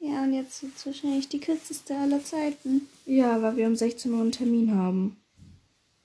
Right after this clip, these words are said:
Speaker 1: Ja, mit
Speaker 2: Freunden.
Speaker 1: V B und M G und M K kommt nicht, wahrscheinlich.
Speaker 2: Weil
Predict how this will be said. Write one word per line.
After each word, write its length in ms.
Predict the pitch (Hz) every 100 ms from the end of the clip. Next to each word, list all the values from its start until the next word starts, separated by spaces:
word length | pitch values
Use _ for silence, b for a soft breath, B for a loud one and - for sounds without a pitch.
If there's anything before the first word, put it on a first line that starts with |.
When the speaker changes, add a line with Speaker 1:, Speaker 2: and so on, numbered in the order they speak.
| _ -
Speaker 1:
Ja, 220 | 269 254
mit 440 | 262 262 254 - - b b b b b
Speaker 2:
Freunden. 340 | - - 208 185
Speaker 1:
V 680 | 311 294 302 285 277 269 - -
B 160 | 320 370 403 427 -
und 320 | 302 294 285 -
M 380 | 285 311 330 294
G 420 | 294 294 302 302 285
und 480 | 277 277 277 - b b b -
M 300 | 277 277 269
K 380 | - 285 269 269
kommt 440 | - 262 233 226 - -
nicht, 460 | 214 208 202 -
wahrscheinlich. 560 | 220 - 233 - - - 277
Speaker 2:
Weil 140 | 247